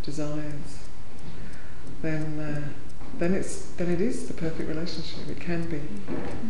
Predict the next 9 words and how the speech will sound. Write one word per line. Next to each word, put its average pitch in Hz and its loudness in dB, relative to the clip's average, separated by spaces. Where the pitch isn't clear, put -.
So - 0
it's, 156 0
it's, - 0
it's - 0
what 190 0
we, 185 2
how 196 0
we 190 2
use, 175 0